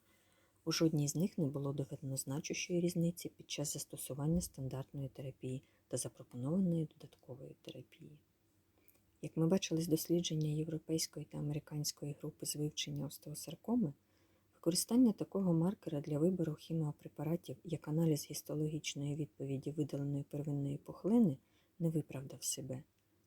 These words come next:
Необхідно було шукати щось нове для визначення ефективності терапії. Сучасне вивчення біології саркоми, її патогенезу і генетики допомагає визначити нову відправну точку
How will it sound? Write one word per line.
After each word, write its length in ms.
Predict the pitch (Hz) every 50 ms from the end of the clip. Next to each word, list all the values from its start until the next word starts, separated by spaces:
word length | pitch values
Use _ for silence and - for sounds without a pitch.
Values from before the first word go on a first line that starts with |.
| _ -
Необхідно 460 | 156 160 160 - - - - 226 214
було 240 | 208 - 202 202 196
шукати 420 | - - - - 202 190 - 196
щось 280 | 180 - - 180 - -
нове 280 | 196 196 180 180 143
для 180 | 131 131 139 135
визначення 580 | 139 143 - 156 160 165 - - 196 190 180 165
ефективності 720 | 156 - - - - - 151 143 151 156 160 - - 165
терапії. 640 | 165 - 175 - 170 170 - - 127 123 - 156 - _ _ _ _ _ _ _ _ _ _ _ _ _ _ _ _ _
Сучасне 500 | - - - - - 277 302 - - 175
вивчення 440 | 175 185 180 - - - 160 160 160
біології 560 | 156 - 165 160 156 165 185 202 196 - 170
саркоми, 680 | 165 - - 175 165 - - - 165 160 156 151 160 180 -
її 220 | - 165 175 226 -
патогенезу 800 | - - - - 147 139 147 139 139 147 170 190 185 - - 151
і 60 | 147
генетики 600 | 147 - 151 156 185 208 202 - - - - 135
допомагає 600 | 135 135 - - 147 156 165 190 233 240 226 170
визначити 580 | 151 165 - 180 180 - - - - - -
нову 340 | 160 143 135 139 151 165 190
відправну 500 | 196 185 - - 156 139 131 135 151 175
точку 560 | - - - 127 127 - - - - - 214